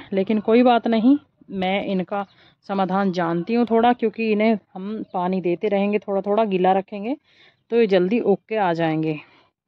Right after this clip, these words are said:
तो यहाँ पर मैं गीला करने वाली हूँ अब थोड़ा सा कुछ, तो यहाँ पे गीला है ही, कुछ पानी और डाल देंगे तो हमारे बीज जो हैं सभी खरबूजे और तरबूज के उग के यहाँ पे आने वाले हैं। यहाँ पर देखिए मैंने इस तरह से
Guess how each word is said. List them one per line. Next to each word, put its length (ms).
तो 40
यहाँ 320
पर 140
मैं 200
गीला 320
करने 300
वाली 260
हूँ 140
अब 160
थोड़ा 200
सा 200
कुछ, 200
तो 60
यहाँ 240
पे 140
गीला 240
है 140
ही, 120
कुछ 120
पानी 340
और 140
डाल 240
देंगे 300
तो 40
हमारे 340
बीज 220
जो 140
हैं 120
सभी 340
खरबूजे 540
और 220
तरबूज 340
के 180
उग 200
के 140
यहाँ 220
पे 160
आने 220
वाले 260
हैं। 160
यहाँ 180
पर 160
देखिए 320
मैंने 240
इस 80
तरह 240
से 160